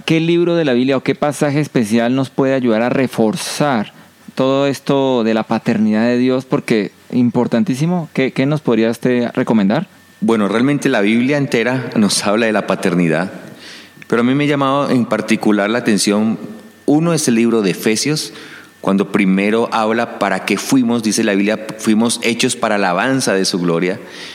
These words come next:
Speaker 2: Entonces el libro de Efesios habla también de cómo nos podemos identificar, nos habla de arraigarnos en el amor de Dios,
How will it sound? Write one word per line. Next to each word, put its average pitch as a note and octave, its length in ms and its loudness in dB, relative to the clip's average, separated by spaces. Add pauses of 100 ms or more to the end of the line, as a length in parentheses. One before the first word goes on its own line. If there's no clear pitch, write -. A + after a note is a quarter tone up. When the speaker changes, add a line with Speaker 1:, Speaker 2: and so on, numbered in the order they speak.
(180)
Speaker 2:
Entonces A#2+ 260 0
el C#3 60 2
libro A#2+ 200 2
de B2 120 2
Efesios A#2+ 600 0
habla A#2 500 0 (300)
también G#2 540 0
de G#2+ 200 -2
cómo A2 520 2
nos A2 240 0
podemos G#2 360 0
identificar, G2+ 840 0
nos A#2 240 2
habla A2+ 260 0
de B2+ 140 0
arraigarnos G2+ 1120 0 (300)
en A2 160 0
el G#2 140 0
amor G2 340 0
de A#2+ 120 0
Dios, G2 440 -2